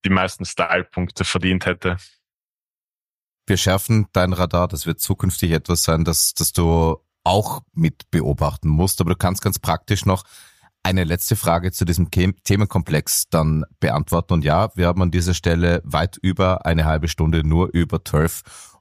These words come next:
Speaker 2: und Cleats gesprochen. Auch das ist der U S P von Winter Day Football O'Clock, wo wir echte N-F-L-Insights mit Niveau und Tiefgang kreieren. Die abschließende Frage zum Thema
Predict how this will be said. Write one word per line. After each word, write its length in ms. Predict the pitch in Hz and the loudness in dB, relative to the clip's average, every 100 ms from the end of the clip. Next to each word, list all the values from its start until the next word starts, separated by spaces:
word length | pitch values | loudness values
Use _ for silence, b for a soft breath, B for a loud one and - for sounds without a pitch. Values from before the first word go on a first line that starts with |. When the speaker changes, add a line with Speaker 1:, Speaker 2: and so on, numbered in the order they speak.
| - | -2
Speaker 2:
und 180 | - - | -2 0
Cleats 240 | 78 - | -2 -2
gesprochen. 440 | - - 67 - - | -6 -4 -4 -2 -4
Auch 120 | - | -2
das 240 | - 82 | 0 0
ist 420 | 87 - - - 87 | 0 0 -2 -2 0
der 80 | 78 | 2
U 140 | 80 | 2
S 140 | 78 | 0
P 240 | - 82 76 B B B B - | 0 0 -2 B B B B -10
von 420 | - 82 78 76 | -2 0 0 0
Winter 240 | 82 - | -2 0
Day 220 | 76 76 - | 0 -2 -2
Football 380 | - 90 - 73 | -6 -2 0 0
O'Clock, 320 | - 85 - | 0 -2 0
wo 200 | 82 76 | -2 0
wir 300 | 78 78 76 _ _ _ | 2 0 0 _ _ _
echte 560 | 92 98 - 113 117 - - | -2 -2 0 2 2 0 -4
N-F-L-Insights 1120 | 87 85 - 78 78 82 82 - 80 76 - 78 | 0 0 0 -2 0 0 0 2 0 0 -2 -2
mit 240 | 76 - | -2 0
Niveau 480 | 76 69 73 82 - | 0 0 0 0 0
und 220 | 82 80 | -2 -2
Tiefgang 580 | - 85 - - 65 67 B B B B _ - | -2 -2 -2 -2 -2 -2 B B B B _ -8
kreieren. 680 | - 85 - 69 65 62 _ - | -2 -2 -2 -2 -2 -4 _ -4
Die 80 | - | -2
abschließende 580 | 98 - 127 123 120 113 | 0 0 0 0 0 -2
Frage 540 | 85 85 87 82 69 _ - | 0 0 0 -4 -6 _ -4
zum 520 | - 82 80 80 82 - - | 0 2 2 2 0 -4 -2
Thema 560 | 95 87 90 85 80 | 0 2 2 0 -4